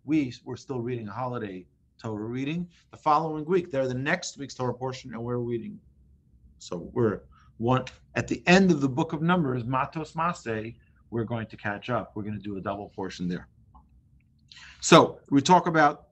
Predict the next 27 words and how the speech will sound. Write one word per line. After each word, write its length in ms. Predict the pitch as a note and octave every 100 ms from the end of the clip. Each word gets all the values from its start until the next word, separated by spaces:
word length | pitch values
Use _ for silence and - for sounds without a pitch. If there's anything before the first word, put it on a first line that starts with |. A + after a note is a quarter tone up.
| -
the 60 |
Tor-, 220 | B2 F#3 D3
the, 120 | C3
this 340 | D3+ D3+ C#3+
Torah 220 | - E3
portion 340 | D#3+ D#3+ C3+ B2
begins 380 | A#2 B2+ D3 C3
with 120 | A#2
the 80 | A2+
distribution 680 | A#2+ - A#2+ C3 E3+ -
of 160 | C#3+ B2
responsibilities 1000 | A#2 - A#2+ A2 A2+ C#3 D3 E3 F3+ - _ - _ _
and 440 | C#3+ D3+ D3+ D3 - - _
recounting 640 | B2+ C#3 - C#3 B2+ B2
of 140 | A#2 G#2+
the 60 |
people. 380 | G#2+ A#2 - - A#2+
What 180 | C#3+
are 40 | F3
the 100 | D#3
distributions 720 | C#3+ C#3 B2+ C3 B2+ B2+ G#2+
of 340 | - C3 G#2+ - _ _ _
the 380 | G#2 B2+ A#2+ - - _ _ _
responsibilities? 720 | A#2+ - A2+ G#2 F#2+ A#2 B2
The 80 | A2
Torah 320 | B2 F3+ F3+
assigns 720 | D3 - E3+ F3 G3+ G#3 G#3